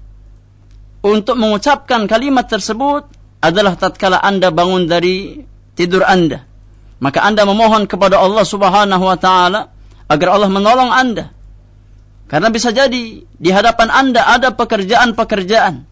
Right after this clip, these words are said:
ada amalan-amalan ketaatan yang besar, ada maslahat-maslahat duniawiyah yang beraneka ragam, yang untuk mengerjakan semua perkara di atas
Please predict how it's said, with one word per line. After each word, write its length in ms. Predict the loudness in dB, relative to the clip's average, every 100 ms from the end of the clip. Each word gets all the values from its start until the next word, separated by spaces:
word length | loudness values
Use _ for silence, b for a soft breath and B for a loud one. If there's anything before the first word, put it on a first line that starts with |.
| -20 b b b b b
ada 540 | -2 0 2 2 4 2
amalan-amalan 960 | 2 2 2 2 2 2 2 2 2 0
ketaatan 540 | -2 0 2 4 2 0
yang 160 | 0
besar, 460 | -2 0 2 2 -2 -20 -20 b b b
ada 320 | 0 2 2
maslahat-maslahat 960 | 2 0 2 2 2 -2 -2 0 0 0
duniawiyah 720 | -4 -2 0 0 0 0 2
yang 160 | 2 0
beraneka 560 | 0 0 0 0 2
ragam, 320 | 2 -2 -6 -14 -20 _ -20 -20 -20 -20 -20 -4
yang 420 | 0 2 2 -4 -8 -2
untuk 400 | 0 0 -2 -2
mengerjakan 640 | 0 0 0 -2 0 -2
semua 400 | -2 -2 0 0
perkara 400 | 0 -4 0 0
di 160 | 0 -2
atas 560 | -2 0 0 0 -4